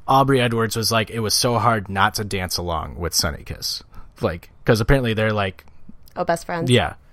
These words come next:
Speaker 1: And she was like, she always talks about on A E W Unrestricted that the women's locker room has a dance party every Wednesday before they go out.
Speaker 2: Oh, really?
Speaker 1: Yeah.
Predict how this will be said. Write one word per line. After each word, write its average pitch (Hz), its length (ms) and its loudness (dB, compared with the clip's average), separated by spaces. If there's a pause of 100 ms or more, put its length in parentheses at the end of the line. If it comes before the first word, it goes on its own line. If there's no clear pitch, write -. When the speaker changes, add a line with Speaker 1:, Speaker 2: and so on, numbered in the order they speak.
(380)
Speaker 1:
And 117 220 -2
she - 160 0
was 113 160 2
like, 107 220 0 (680)
she 147 160 6
always 143 380 10
talks 135 240 4
about 131 160 2
on 120 100 0
A 117 60 2
E 120 120 2
W 113 260 2
Unrestricted 104 640 -2 (560)
that 110 140 2
the 113 80 0
women's 131 300 4
locker 117 340 6
room 104 120 -2
has 107 260 -2
a 110 60 -2
dance 110 300 0
party 101 360 2
every 104 240 0
Wednesday 92 440 0
before 90 360 -2
they 90 120 -6
go 87 180 0
out. - 220 -4 (240)
Speaker 2:
Oh, 247 140 4
really? 190 360 4
Speaker 1:
Yeah. 107 180 2